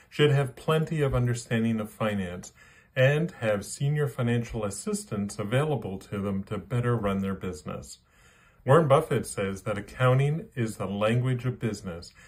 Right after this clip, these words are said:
and you have to be as comfortable with that as you are with your native language to really understand business. My goal with this channel is to help you to do that. When you watch my videos,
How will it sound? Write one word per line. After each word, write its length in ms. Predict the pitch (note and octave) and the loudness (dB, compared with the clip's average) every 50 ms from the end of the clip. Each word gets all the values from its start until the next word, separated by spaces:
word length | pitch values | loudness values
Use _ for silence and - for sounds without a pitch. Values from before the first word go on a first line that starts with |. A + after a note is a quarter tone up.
| - - - - _ - | -20 -20 -20 -16 _ 0
and 140 | A#2+ A#2+ A#2+ | 2 4 6
you 120 | B2 A#2 | 6 4
have 260 | G2+ B2 C#3 C#3+ - | 4 4 2 2 2
to 80 | - D#3 | -2 -2
be 160 | A#2+ A#2+ A2 | 0 0 0
as 160 | G#2 G2 - | 0 -2 -4
comfortable 600 | - - - D#3+ E3 - - - A#2+ B2 A2 A2 | -6 -4 -4 -4 -4 -6 -8 -4 -2 -2 0 0
with 300 | A2 A#2 A2 A2 - - _ _ _ _ - | 0 0 -2 -2 -6 -14 _ _ _ _ -4
that 440 | - C#3 E3+ E3+ C#3 F#2+ F#2+ G#2 - - - - | 0 2 2 2 2 0 -4 -6 -8 -12 -6 0
as 260 | C#3+ C3+ D#3 D#3 D3 D3+ | 2 2 2 2 0 -2
you 140 | D3+ C3 | 0 2
are 200 | A2+ G#2 G#2+ G#2+ | 4 4 4 2
with 220 | G#2 A2+ A2+ - - | 0 -2 -6 -4 -4
your 100 | A#2 G#2 | -2 -2
native 380 | G#2 A#2 C#3+ E3 D#3+ D#3 A#2+ | 0 0 0 0 0 -2 -4
language 500 | F#2 F2+ F2 F2+ E2+ F2 F2 F#2 F2+ - - - - - - - - _ - | -4 -6 -6 -8 -8 -8 -8 -10 -10 -12 -18 -20 -20 -20 -20 -20 -20 _ -2
to 120 | - A#2 | 0 0
really 480 | A2 A2 B2 C3+ C#3+ C#3 C#3+ C#3 C#3 - | 2 2 2 2 2 2 2 0 -2 -4
understand 680 | G#2+ G#2+ A2+ A2 G2 - - - G2+ F#2 F#2 F#2 F2+ | -6 -6 -4 -6 -6 -8 -10 -8 -8 -6 -6 -8 -8
business. 540 | - F#2+ E2+ - - - - - - - - _ _ _ _ _ _ _ _ _ - | -10 -10 -12 -12 -12 -16 -16 -16 -18 -20 -20 _ _ _ _ _ _ _ _ _ 0
My 220 | - A#2+ C#3 F3 | 4 6 6 6
goal 540 | F3+ - G#2+ F#2+ F2+ F#2+ G#2 A#2+ B2+ - - _ _ _ _ - | 6 2 0 0 2 0 0 0 -2 -6 -10 _ _ _ _ -2
with 180 | - C3 B2+ - | 0 0 0 0
this 220 | - D#3 D3+ - | -2 -4 -4 -4
channel 480 | - - - G#2 F#2+ F2+ F2+ F#2 - - | -6 -4 -2 -2 -2 -2 -4 -8 -8 -6
is 200 | D#3 A#2 G#2+ - | -6 -6 -6 -4
to 120 | - A#2 G2+ | -6 -8 -6
help 320 | - - G#2 F#2 - - | -4 -4 -4 -4 -6 -8
you 60 | G#2 | -12
to 140 | F#2+ - - | -12 -10 -12
do 240 | F#2 - G#2 G#2+ G#2 | -10 -10 -8 -8 -6
that. 320 | G2+ E2+ E2 E2+ - - - - - _ - - - - - - - _ - _ _ - _ | -6 -6 -8 -10 -14 -18 -20 -20 -20 _ -12 -12 -12 -14 -16 -20 -20 _ -20 _ _ -6 _
When 160 | - C3+ C#3 | 4 4 4
you 100 | D3 D3 | 4 4
watch 520 | C3+ C3 C#3+ E3 G3 G3+ - - - - - | 2 2 2 4 4 2 0 -4 -12 -6 0
my 220 | C#3 B2 B2 B2 | 2 4 4 4
videos, 640 | A2+ B2 A#2 G#2+ G2 F2+ E2+ E2+ F2 F#2 - - | 4 2 0 0 0 -2 -4 -4 -6 -8 -10 -12